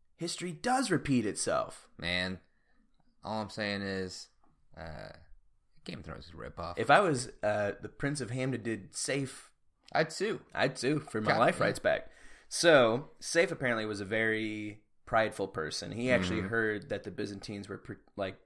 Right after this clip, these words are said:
Speaker 1: poised to defend themselves coming back. And he's like, "How? We got all these people. We got all this money. We about to get it done. We going home."
Speaker 2: About to get it done.
Speaker 1: He'd been doing this a bunch. He'd had a lot of success with these little raids.
Speaker 2: Yeah.
Speaker 1: So he thought, he's like, "I'm the shit. Don't worry about me."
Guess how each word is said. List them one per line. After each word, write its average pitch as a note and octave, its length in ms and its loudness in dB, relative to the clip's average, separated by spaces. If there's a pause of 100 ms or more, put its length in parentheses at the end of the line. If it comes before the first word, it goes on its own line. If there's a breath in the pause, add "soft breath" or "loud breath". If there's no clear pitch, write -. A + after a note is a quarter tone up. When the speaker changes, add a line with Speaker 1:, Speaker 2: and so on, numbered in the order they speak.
(160)
Speaker 1:
poised B2 480 0
to G#2 180 -6
defend A2+ 500 -2
themselves G#2 440 -6
coming G#2 260 -8
back. G2+ 240 -4
And A2 80 -10
he's A2+ 100 -6
like, A#2 220 -4 (180 soft breath)
"How? B2 520 -2 (400)
We A2+ 80 -8
got A2 160 2
all A#2+ 180 6
these C#3 200 -2
people. B2+ 680 0 (280 soft breath)
We G#2+ 80 -6
got A2 160 4
all A#2 160 4
this C3 160 0
money. B2 720 0 (260 soft breath)
We A#2 80 -4
about A#2+ 220 0
to - 60 -14
get A#2 340 -2
it A#2 220 -4
done. B2 380 2
We B2 100 0
going A2+ 320 -2
home." C#3+ 540 6
Speaker 2:
About C#3+ 140 4
to D3 60 0
get A2+ 280 2
it G2+ 140 -2
done. D#3+ 280 0 (180)
Speaker 1:
He'd E3 180 2
been D#3+ 140 4
doing C#3+ 180 6
this B2 140 0
a - 60 0
bunch. A2+ 340 2
He'd A#2 120 -2
had A#2 120 4
a A2 40 4
lot A2 120 6
of G#2+ 80 4
success G#2+ 400 -4
with G#2+ 100 -2
these G#2 160 -4
little G2+ 160 -4
raids. G#2+ 300 0
Speaker 2:
Yeah. B2 60 0
Speaker 1:
So G#2+ 120 -2
he A2+ 140 -4
thought, G#2+ 180 0
he's G#2 140 -4
like, - 120 -4
"I'm A#3+ 100 -2
the B3 80 -2
shit. - 340 -4
Don't E3 160 0
worry F3+ 140 -2
about C3 240 4
me." D#3+ 240 -2